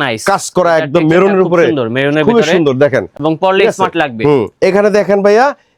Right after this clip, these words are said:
Speaker 2: এই যে এটাও মেরুন কালার, এটাও
Speaker 1: এটাও
Speaker 2: আপনি
Speaker 1: সুন্দর।
Speaker 2: পাঁচ হাজার পাঁচশো টাকা পেয়ে যাবেন
Speaker 1: এটা
Speaker 2: ভাইয়া,
Speaker 1: হবে
Speaker 2: ঠিক আছে?
Speaker 1: পাঁচ হাজার পাঁচশো টাকা।
Speaker 2: পাঁচশো টাকা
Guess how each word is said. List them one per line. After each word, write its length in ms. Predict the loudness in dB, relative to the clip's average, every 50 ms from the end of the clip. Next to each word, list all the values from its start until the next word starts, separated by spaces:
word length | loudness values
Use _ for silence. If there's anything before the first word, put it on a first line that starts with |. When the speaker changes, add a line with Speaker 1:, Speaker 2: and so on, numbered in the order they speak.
| _ _
Speaker 2:
এই 120 | 0 0 2
যে 60 | 2 2 2
এটাও 180 | 2 2 2 2
মেরুন 220 | 2 2 2 2 0 0
কালার, 200 | 0 0 0 -2
এটাও 260 | -4 _ _ _ -2 0
Speaker 1:
এটাও 160 | 2 2 0
Speaker 2:
আপনি 160 | 0 -2 -4
Speaker 1:
সুন্দর। 100 | -2 -2
Speaker 2:
পাঁচ 100 | -2 -2 0 -2
হাজার 160 | -2 -2 0 0
পাঁচশো 220 | -4 -4 -4 -4 -2 0
টাকা 120 | 0 0 0 0
পেয়ে 140 | 0 2 2
যাবেন 160 | 2 2 2 2
Speaker 1:
এটা 80 | 2
Speaker 2:
ভাইয়া, 140 | 2 2 2
Speaker 1:
হবে 80 | 0 0
Speaker 2:
ঠিক 80 | 0 0
আছে? 60 | 0
Speaker 1:
পাঁচ 100 | 0 -2 0
হাজার 140 | 0 0 0 -2 -4
পাঁচশো 220 | -6 -4 -4 -6
টাকা। 100 | -2 -2 -2
Speaker 2:
পাঁচশো 140 | -4 -2 -2 0
টাকা 120 | 0 0